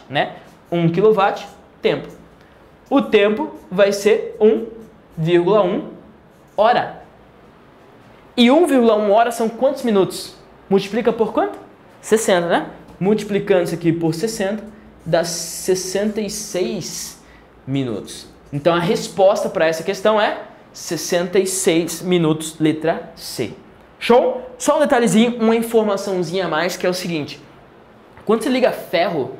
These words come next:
de passar roupa, assim como acontece com a geladeira, eles não funcionam a todo momento que você tá lá passando roupa ou a todo momento que você liga na tomada, né? O ferro,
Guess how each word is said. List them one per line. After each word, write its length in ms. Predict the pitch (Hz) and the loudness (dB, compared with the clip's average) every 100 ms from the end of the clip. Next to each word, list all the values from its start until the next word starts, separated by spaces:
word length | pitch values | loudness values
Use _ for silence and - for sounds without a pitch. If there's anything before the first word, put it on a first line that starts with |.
| - - - | -18 -20 -10
de 140 | 135 | -6
passar 280 | 160 151 135 | -4 -2 -2
roupa, 360 | 123 175 180 - | 0 0 0 -4
assim 460 | 156 151 202 220 220 - | -4 -4 -4 -4 -6 0
como 400 | 190 170 147 - | 2 2 0 -4
acontece 420 | 147 160 151 151 | -4 -4 -4 -4
com 80 | - | -4
a 80 | 139 | -4
geladeira, 800 | 135 160 139 123 147 165 110 - - - - | -2 0 0 -2 -2 -2 -4 -10 -20 -4 2
eles 280 | 180 202 | 4 4
não 180 | 170 226 | 2 0
funcionam 760 | 233 226 185 - 214 226 165 - - - | -2 -6 -6 -2 0 0 -2 -6 -16 -4
a 120 | 170 | -4
todo 500 | 175 - 196 202 180 | -4 -2 2 2 2
momento 540 | 185 170 151 160 170 165 | 0 0 0 -2 -2 -6
que 100 | 151 | -2
você 220 | 156 156 | -2 0
tá 80 | 151 | 2
lá 140 | 143 | 2
passando 460 | 147 143 - 143 147 | 0 -4 -6 -6 -4
roupa 540 | 135 127 131 220 - - - - - | -2 -2 0 0 -2 -16 -20 -6 2
ou 120 | 180 | 2
a 80 | 160 | 4
todo 200 | 185 196 | 2 2
momento 240 | 175 175 | 2 0
que 60 | 170 | -2
você 200 | 170 180 | -2 0
liga 240 | 165 170 | 2 2
na 100 | 156 | 0
tomada, 580 | 156 147 131 117 120 107 - - - - | -4 -6 -2 -4 -4 -8 -12 -20 -20 -4
né? 240 | 147 175 - | -2 0 0
O 100 | 185 | 0
ferro, 400 | 180 190 226 | 2 2 2